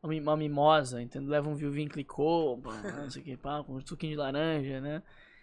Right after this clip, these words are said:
E eu gosto muito do, do seguinte rolê, que eu acho que é muito massa. É você chamar a mulher pra um café de manhã. Entendeu? No final de semana. Então, por exemplo, você vai chegar pra ela e vai dizer,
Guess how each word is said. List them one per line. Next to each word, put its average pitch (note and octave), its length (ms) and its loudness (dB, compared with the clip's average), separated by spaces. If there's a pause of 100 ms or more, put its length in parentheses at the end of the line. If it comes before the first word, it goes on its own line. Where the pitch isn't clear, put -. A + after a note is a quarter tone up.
(440)
E F#3+ 80 4
eu A3 120 10
gosto A#3 280 6
muito G3+ 260 0
do, G3+ 180 2
do E3+ 100 -2
seguinte G3 340 -2
rolê, E3+ 280 4
que - 80 -2
eu C#3+ 40 4
acho D3+ 140 2
que - 60 -2
é - 20 0
muito E3 180 -2
massa. G2 400 -2 (800)
É C#3+ 120 6
você D#3 580 4
chamar F3 360 8
a G#3 40 8
mulher F3+ 400 8 (100)
pra - 80 8
um F#3+ 80 2
café D#3+ 480 0 (800)
de E3+ 200 8
manhã. D3+ 360 2 (1400)
Entendeu? C#3+ 380 0
No E3 100 0
final D#3+ 240 0
de C#3+ 60 -6
semana. C3 420 -8 (1400)
Então, E3+ 140 -2
por E3+ 140 -2
exemplo, D3 380 0
você D#3+ 140 -2
vai D#3+ 100 0
chegar D#3+ 240 0
pra G#3 160 2
ela D#3+ 180 2
e F3 40 -2
vai D#3+ 120 -2
dizer, C#3+ 360 -6